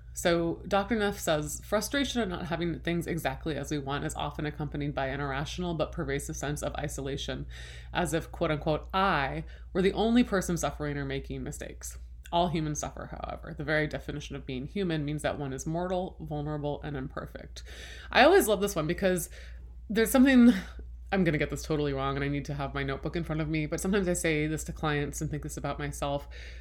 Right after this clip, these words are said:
Thinking you're the worst is as egocentric as thinking you're the best, right? Because you're not alone,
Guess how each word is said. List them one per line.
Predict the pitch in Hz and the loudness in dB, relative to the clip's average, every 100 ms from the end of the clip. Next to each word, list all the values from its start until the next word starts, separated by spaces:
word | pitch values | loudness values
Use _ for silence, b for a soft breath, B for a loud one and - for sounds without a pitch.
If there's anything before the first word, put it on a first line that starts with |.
| B B - - - - - - | B B -16 -14 -14 -14 -4 0
Thinking | 208 196 285 254 | 2 6 8 8
you're | 175 175 | 8 4
the | 175 175 | 4 4
worst | 170 147 151 254 254 - - - - - | 4 2 2 0 -2 -4 -6 -8 -10 0
is | 202 190 | 4 4
as | 160 170 170 151 - | 4 4 2 0 -2
egocentric | 190 170 170 160 156 143 160 151 | -2 2 2 2 -2 -2 -4 -2
as | 147 | -4
thinking | - 147 143 139 | -6 -8 -8 -6
you're | 139 139 | -6 -8
the | 151 | -8
best, | 151 - - - - - | -4 -4 -6 -12 -12 -6
right? | 165 170 202 - | 0 2 0 -4
Because | 175 - 151 | -6 -4 -2
you're | 156 | -2
not | 147 151 151 | 0 0 -2
alone, | 156 147 139 143 147 147 | -4 -4 -4 -6 -6 -10